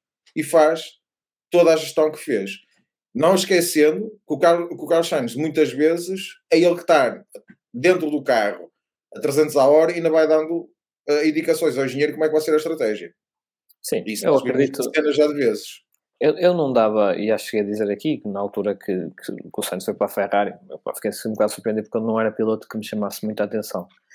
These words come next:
Speaker 2: Contudo, tem vindo a, a, a provar o contrário e a minha opinião sobre ele mu-,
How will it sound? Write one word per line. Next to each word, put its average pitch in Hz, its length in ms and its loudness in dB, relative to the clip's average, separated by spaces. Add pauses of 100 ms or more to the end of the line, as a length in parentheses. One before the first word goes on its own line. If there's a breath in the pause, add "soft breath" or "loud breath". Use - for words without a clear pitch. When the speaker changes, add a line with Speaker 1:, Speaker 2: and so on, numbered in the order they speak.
(460 loud breath)
Speaker 2:
Contudo, 120 560 0
tem 117 180 0
vindo 113 180 0
a, 104 120 4
a, 87 480 -6
a 104 60 -2
provar 101 320 0
o 98 40 -6
contrário 101 640 -4
e 85 280 -10
a - 20 -18
minha 90 140 -10
opinião 92 220 -8
sobre 101 220 -6
ele 101 100 -2
mu-, 98 360 -12